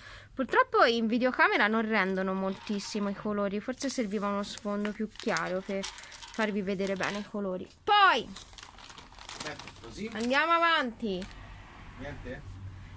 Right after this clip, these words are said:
Speaker 1: Ah, altri, altro stas, quindi acciaio anche questa volta.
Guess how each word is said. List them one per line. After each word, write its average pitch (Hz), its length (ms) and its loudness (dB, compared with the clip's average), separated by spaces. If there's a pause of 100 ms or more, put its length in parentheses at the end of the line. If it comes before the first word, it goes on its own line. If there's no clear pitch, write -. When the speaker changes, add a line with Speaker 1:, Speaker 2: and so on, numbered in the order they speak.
(140)
Speaker 1:
Ah, 381 960 8
altri, 370 580 2
altro 403 540 8
stas, 330 880 8
quindi 226 680 2 (680)
acciaio 247 680 6
anche 220 280 4
questa 208 340 0
volta. 254 460 6